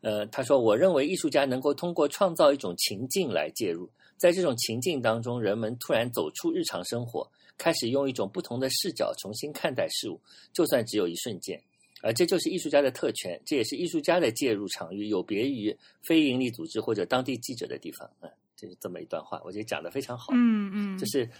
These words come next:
Speaker 1: 而且能够，其实他的很多作品都可以从这个角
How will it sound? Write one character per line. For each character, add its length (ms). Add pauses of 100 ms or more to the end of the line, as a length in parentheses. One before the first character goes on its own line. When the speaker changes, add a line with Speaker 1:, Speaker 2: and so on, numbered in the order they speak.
(140)
Speaker 1:
而 100
且 220
能 180
够， 280 (840)
其 160
实 260 (400)
他 160
的 100
很 140
多 160
作 160
品 180
都 140
可 160
以 120
从 340
这 100
个 420
角 240